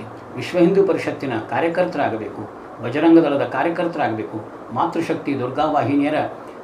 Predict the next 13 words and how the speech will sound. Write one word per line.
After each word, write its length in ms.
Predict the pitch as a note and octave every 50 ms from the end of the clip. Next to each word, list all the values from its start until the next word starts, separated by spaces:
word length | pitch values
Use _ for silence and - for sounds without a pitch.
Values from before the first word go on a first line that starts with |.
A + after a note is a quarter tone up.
| -
ಒಂದು, 420 | B2+ C3 C3+ B2+ B2 A#2 A2+ A2+ A2
ಆ, 800 | - - - - - - - - - A2+ A2+ A2+ A#2+ A#2 A#2 A#2 - - - -
ನಮ್ಮ 280 | C3+ C#3 C3+ C3 B2+
ಭ-, 180 | A#2 - C#3 -
ಮಾತಾ 300 | A#2+ C#3 D#3+ E3 F3+ E3
ಭಗಿನಿಯರು 580 | - B2 C3+ C#3 C#3+ D3+ C#3 C3 A#2+ A2 - - - - -
ಅದರೊಳಗೆ 600 | C3 B2+ B2+ C3+ C3 B2 A#2+ - - - - - -
ಪ್ರತ್ಯಕ್ಷ 420 | C#3 - - - F3+ - - -
ಭಾಗಿಗಳಾಗಿ 720 | C3+ A2+ B2+ C#3+ C#3+ D#3+ C#3+ C3 A#2+ A#2 A#2 A2+ A2+ A2 - - - - - - - -
ಸಮಾಜ 320 | C3+ B2+ C#3+ E3 E3+ E3+
ಸೇವೆ, 380 | E3 E3 - B2+ B2 A2+ A2+ G#2 - - - - - - G2+
ದೇಶ 220 | C#3 D3+ E3+ E3 E3+
ಸೇವೆ, 420 | D3+ - C#3 B2 A2+ A2+ A2 -